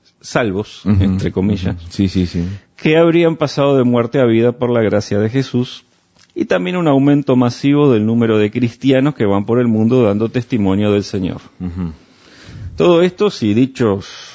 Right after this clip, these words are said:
Speaker 1: nuevos creyentes verdaderamente se han convertido a Cristo.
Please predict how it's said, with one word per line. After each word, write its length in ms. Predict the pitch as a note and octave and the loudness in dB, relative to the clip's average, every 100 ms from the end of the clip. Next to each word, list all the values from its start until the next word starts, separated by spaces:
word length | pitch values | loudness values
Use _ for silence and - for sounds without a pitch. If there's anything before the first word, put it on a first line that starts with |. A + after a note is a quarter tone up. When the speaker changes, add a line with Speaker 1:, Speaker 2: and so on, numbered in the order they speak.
| - | -10
Speaker 1:
nuevos 460 | F2 G#2 B2 A2+ A2+ | -2 2 2 0 -2
creyentes 800 | C#3+ - C#3 C3+ D#3 F3 - - | -2 2 2 2 -2 -6 -12 -6
verdaderamente 800 | A2+ G#2 G#2+ G#2+ C3 A2+ A#2 - | 0 2 2 2 2 0 -2 -4
se 100 | A#2 | -4
han 100 | G#2 | -2
convertido 420 | G2 F2+ - G#2+ | 0 0 0 0
a 20 | |
Cristo. 380 | B2+ C3+ - - | 0 -2 -4 -14